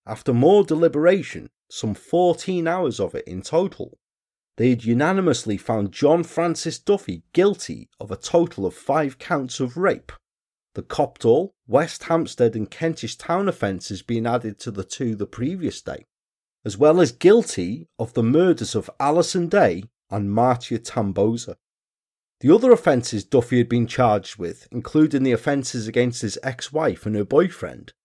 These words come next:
were left to remain on file. As the verdict was returned, Duffy's broken mother Philomena's sobs could be heard echoing around the courtroom.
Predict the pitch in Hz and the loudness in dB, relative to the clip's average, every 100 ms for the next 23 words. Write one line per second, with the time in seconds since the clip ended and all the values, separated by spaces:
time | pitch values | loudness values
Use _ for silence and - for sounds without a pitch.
0 | - 104 131 147 - - 101 104 127 127 | -6 -2 0 -2 -6 -4 -2 0 0 0
1 | 90 82 - 95 98 90 - _ _ _ | -2 -8 -6 -2 -2 -4 -8 _ _ _
2 | _ _ _ _ _ _ _ - 107 - | _ _ _ _ _ _ _ -10 -6 -4
3 | 113 147 170 165 - - 156 147 160 - | 0 4 4 2 -4 -4 -4 0 -2 2
4 | 220 135 92 87 - _ _ _ - 151 | 2 2 -2 -10 -20 _ _ _ 2 2
5 | - 110 - - 139 160 - 160 156 175 | 0 -6 -6 2 6 4 2 -4 -2 -4
6 | 175 90 - - 135 139 143 165 123 107 | -2 -2 -4 -4 -2 0 -2 0 -2 -4
7 | - - 165 85 - - _ _ _ - | -6 -4 -2 -4 -10 -20 _ _ _ -12
8 | - 85 - 143 98 - - 123 - 101 | -10 -8 -2 0 0 -4 -12 -10 -8 -8
9 | 90 117 _ - 98 87 90 92 - 95 | -8 -14 _ -18 -14 -12 -12 -12 -6 -4
10 | - 98 90 | -6 -10 -14